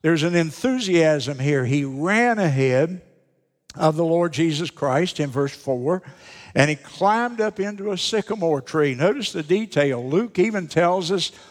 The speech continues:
the specific type of tree because he wants to show us that this is not just a,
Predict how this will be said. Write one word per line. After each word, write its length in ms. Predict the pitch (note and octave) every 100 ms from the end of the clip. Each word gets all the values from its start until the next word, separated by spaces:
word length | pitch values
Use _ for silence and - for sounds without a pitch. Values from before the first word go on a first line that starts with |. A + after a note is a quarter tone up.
| - -
the 140 | - C3
specific 800 | - C3+ - G3 F#3 F#3 - -
type 420 | E3 E3 E3 -
of 140 | C#3+
tree 580 | - E3+ D3 A#2 F#2+ D#2 _ _ _ _ _ -
because 460 | D3+ - F3+ E3+ D3
he 140 | E3+
wants 300 | E3+ A3+ A#3+
to 120 | B3
show 340 | - G#3+ G3+ D#3+
us 140 | -
that 180 | D3+ -
this 220 | B3+ A#3
is 160 | B3+ E3+
not 300 | G#3 F#3+ D#3
just 260 | F#3+ -
a, 220 | D3+ D3